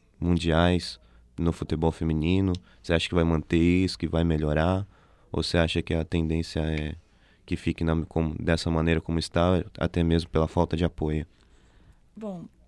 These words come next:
Speaker 2: tô torcendo pra que, pra que dê tudo certo, né? Quem sabe com, com elas lá possa vir coisas melhores, né? Então, só depende delas também.
Speaker 1: E na sua opinião, Azânia, você acha que o futebol feminino ainda vai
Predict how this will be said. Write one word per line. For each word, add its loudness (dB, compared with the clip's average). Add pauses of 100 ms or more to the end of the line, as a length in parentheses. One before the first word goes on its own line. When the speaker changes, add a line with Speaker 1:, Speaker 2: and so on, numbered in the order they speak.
(300)
Speaker 2:
tô -6
torcendo -4
pra -12
que, -8 (520)
pra -8
que -6
dê -2
tudo -8
certo, -8
né? -10 (440)
Quem -12
sabe -10 (440)
com, -10 (120)
com -14
elas -10
lá -10
possa -10
vir -8
coisas -8
melhores, -10
né? -14 (440)
Então, -16 (360)
só -14
depende -8
delas -12
também. -14 (460)
Speaker 1:
E -6
na 0
sua -2
opinião, 2
Azânia, 0
você -2
acha 0
que -10
o -2
futebol -2
feminino 0
ainda 2
vai 2